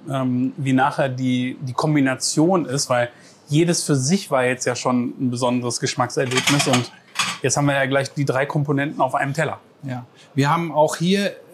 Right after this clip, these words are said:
Speaker 2: legen wir das gerne, äh,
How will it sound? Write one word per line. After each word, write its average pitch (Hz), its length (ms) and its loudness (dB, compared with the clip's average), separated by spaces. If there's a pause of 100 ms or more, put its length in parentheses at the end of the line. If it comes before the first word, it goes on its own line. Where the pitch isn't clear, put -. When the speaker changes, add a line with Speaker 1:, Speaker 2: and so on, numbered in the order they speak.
(400)
Speaker 2:
legen 170 400 2
wir 165 160 2
das 151 240 0
gerne, 185 540 0 (540)
äh, 151 380 0